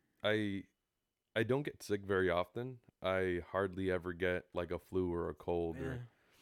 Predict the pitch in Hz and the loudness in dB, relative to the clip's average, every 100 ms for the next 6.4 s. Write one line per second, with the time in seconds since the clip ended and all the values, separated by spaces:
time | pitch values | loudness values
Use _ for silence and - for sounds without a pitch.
0 | _ 156 131 127 123 110 92 85 101 104 | _ -4 -4 -4 0 0 0 0 0 0
1 | 92 98 90 101 104 95 90 85 92 92 | -2 -4 0 4 4 2 -2 0 2 2
2 | - _ _ _ _ _ _ - 104 127 | -2 _ _ _ _ _ _ -8 -6 -6
3 | 104 95 95 98 92 87 92 87 90 87 | 0 0 0 -2 0 0 -2 -4 -4 -4
4 | 87 85 - - 98 87 87 92 98 110 | -2 -4 -6 -10 -4 -2 -4 -4 -4 -4
5 | 123 120 95 95 95 95 92 87 85 90 | -4 -6 -2 0 2 2 2 2 2 0
6 | 87 85 85 | -2 -2 -2